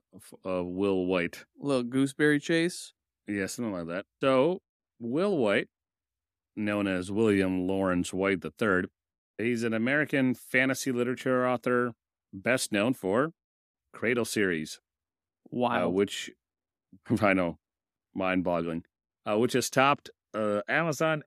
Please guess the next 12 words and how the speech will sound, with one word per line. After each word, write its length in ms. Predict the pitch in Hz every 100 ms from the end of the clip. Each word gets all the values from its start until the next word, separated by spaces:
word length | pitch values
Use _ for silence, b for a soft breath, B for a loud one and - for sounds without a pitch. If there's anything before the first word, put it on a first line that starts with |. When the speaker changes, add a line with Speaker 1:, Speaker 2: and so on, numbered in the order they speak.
| -
Speaker 1:
and 260 | 170 135
New 140 | 151 165
York 200 | 143 151
Times 320 | - 107 117
bestsellers. 680 | 87 95 - 92 78 64 - _ _ -
I 40 |
sound 240 | - 107 98
like 140 | 90
I'm 180 | 85 82
doing 200 | 87 82
an 120 | 82
infomercial, 500 | - 82 76 - 71